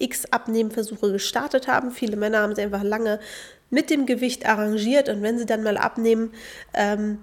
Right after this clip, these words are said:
kann's auch einfach sein, dass sie sich gleich dann belesen und nicht schon eben in Teenagerjahren angefangen haben,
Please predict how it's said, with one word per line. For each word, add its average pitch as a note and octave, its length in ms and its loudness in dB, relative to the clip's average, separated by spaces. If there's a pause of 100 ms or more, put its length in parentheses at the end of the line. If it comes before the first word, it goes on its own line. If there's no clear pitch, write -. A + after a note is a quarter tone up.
kann's A3 260 -4
auch G#3 60 -4
einfach G#3 280 -2
sein, A3 280 0
dass G#3 180 -2
sie G#3+ 120 2
sich G#3 220 -2
gleich G#3+ 240 0
dann G#3+ 180 -2
belesen A#3+ 460 2
und G3+ 120 -4
nicht A3+ 160 0
schon - 140 -4
eben A3 200 0
in G#3 100 -2
Teenagerjahren A#3 640 2
angefangen G3+ 600 -6
haben, G#3+ 320 -4